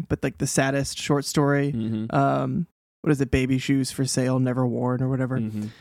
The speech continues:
Speaker 1: Um, you know, that story that tells you a lot, right? By
Speaker 2: Yeah,
Speaker 1: tell-,
Speaker 2: yeah.
Speaker 1: by saying very little. Um, and that's the same thing with the "Will you Goku prom with me"
Speaker 2: It's,
Speaker 1: picture.
Speaker 2: I mean
Speaker 1: <laughs> A picture truly does say a thousand words.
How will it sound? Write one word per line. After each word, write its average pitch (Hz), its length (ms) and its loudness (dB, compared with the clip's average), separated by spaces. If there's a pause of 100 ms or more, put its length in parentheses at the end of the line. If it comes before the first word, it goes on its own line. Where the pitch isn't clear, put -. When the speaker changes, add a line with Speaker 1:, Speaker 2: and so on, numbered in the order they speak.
(160)
Speaker 1:
Um, 131 400 -2
you 160 220 0
know, 143 120 4
that 143 180 0
story 160 300 4
that 151 140 0
tells 185 280 6
you 151 120 2
a 151 40 2
lot, 143 340 -4 (100)
right? 147 320 -2
By 143 120 2
Speaker 2:
Yeah, 139 40 4
Speaker 1:
tell-, 151 180 2
Speaker 2:
yeah. 131 40 -4
Speaker 1:
by 135 120 2
saying 135 280 2
very 123 220 0
little. 131 340 -4 (380)
Um, 143 280 2
and 143 140 4
that's 151 140 0
the 165 80 -2
same 147 260 4
thing 147 180 4
with 143 160 2
the 143 120 2
"Will 143 160 2
you 139 120 2
Goku 143 340 2
prom 165 280 4
with 214 240 2
me" 190 60 4
Speaker 2:
It's, 185 100 2
Speaker 1:
picture. - 460 2
Speaker 2:
I - 20 -6
mean 107 300 -6 (100)
Speaker 1:
<laughs> 277 140 -4
A 160 80 2
picture 233 360 6
truly 185 420 4
does 160 260 2
say 139 180 -2
a 180 80 2
thousand 220 440 2
words. - 580 -2